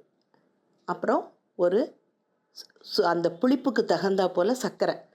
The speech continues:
நான் வந்து கால் கப்பு சர்க்கரை சேர்த்துருக்கேன். இனிப்பா இருக்கிறது அந்த ஜூஸ், அதனால. உங்க புளிப்பா இருந்ததுன்னா கூட கொஞ்சம் சர்க்கரை சேர்த்துக்கணும். இப்ப அடுப்பை பத்த வச்சு நம்ம கொதிக்க விடுறோம்.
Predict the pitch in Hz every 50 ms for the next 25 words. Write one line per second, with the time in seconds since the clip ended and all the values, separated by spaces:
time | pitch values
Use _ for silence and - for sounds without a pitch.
0 | _ _ _ _ _ _ _ _ 180 196 226 247 240 214 185 165 170 170 208 285
1 | 381 - - _ _ _ _ _ - 180 185 220 254 254 247 - 185 - - 165
2 | 165 - 165 - - 202 214 - - 160 160 - 175 151 151 - 160 156 - _
3 | _ 180 196 208 226 226 226 202 180 151 143 - 165 143 147 151 151 - - -
4 | 160 151 147 139 139 165 175 175 170 - 165 151 143 143 147 151 147 143 151 -
5 | - _ _ _ _ _ _ _ _ - 220 233 226 226 - 254 254 277 262 277
6 | 254 226 202 196 190 180 180 240 277 - 285 277 269 220 226 185 175 165 160 165
7 | 156 - 175 180 190 - - 147 - - 160 147 139 143 147 - _ _ _ _
8 | _ _ _ _ _ _ _ _ _ _ _ _ _ _ _ _ _ 196 185 180
9 | - 185 185 233 294 311 285 220 165 156 151 151 _ _ _ - 175 185 202 196
10 | 202 180 180 175 170 170 190 180 170 156 151 - - 262 302 339 - _ _ _
11 | _ _ _ _ _ _ _ _ _ _ _ _ _ _ _ _ 160 165 156 156
12 | 160 175 220 240 202 160 151 151 143 - - - _ _ - 226 226 233 226 -
13 | 180 147 139 139 143 - -